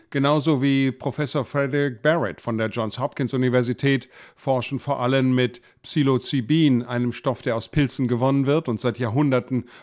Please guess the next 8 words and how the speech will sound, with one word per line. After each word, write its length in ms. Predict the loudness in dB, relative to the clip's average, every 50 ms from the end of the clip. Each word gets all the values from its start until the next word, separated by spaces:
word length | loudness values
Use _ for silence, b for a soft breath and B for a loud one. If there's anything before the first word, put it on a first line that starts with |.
| B
von 300 | B 0 2 2 2 2 2
indigenen 720 | 2 2 4 4 2 2 2 0 0 0 2 0 0 0
Völkern 560 | -2 0 0 0 0 0 -2 -4 -6 -4 -4
bei 400 | -2 -2 -2 -2 -4 -6 -8 -6 -4
religiösen 640 | -2 0 0 0 -2 -2 -4 -4 -4 -4 -6 -6
Ritualen 580 | -6 -6 -8 -6 -4 -4 0 0 2 2 2 2
genutzt 480 | 2 0 -2 -2 -4 -6 -10 -14 -14 -14
wird. 280 | -14 -14 -14 -18 -20